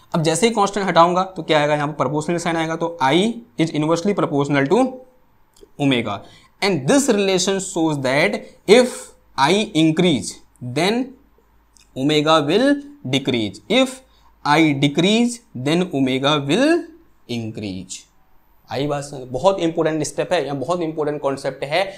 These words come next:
कि अगर हम बात करूं किसकी, इस टाइप की रिजिड बॉडी की, अगर उसका moment of inertia क्या कर रहा है,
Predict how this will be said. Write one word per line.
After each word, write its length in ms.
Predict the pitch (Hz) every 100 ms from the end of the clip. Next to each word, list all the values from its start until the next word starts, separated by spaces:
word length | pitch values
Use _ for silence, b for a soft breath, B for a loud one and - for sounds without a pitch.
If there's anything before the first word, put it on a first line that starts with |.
| B -
कि 60 |
अगर 300 | 180 165 202
हम 100 | 208
बात 180 | 170 170
करूं 160 | 180 185
किसकी, 260 | 190 208 208 - - -
इस 140 | 185
टाइप 140 | 180 160
की 60 |
रिजिड 180 | 165 147 139
बॉडी 240 | 143 175
की, 200 | 180 202 - _
अगर 180 | 196 254
उसका 240 | 214 202 208
moment 380 | 175 170 180
of 140 | 170 165
inertia 260 | 160 170
क्या 100 | 170
कर 140 | 175 196
रहा 140 | 202
है, 320 | 170 - -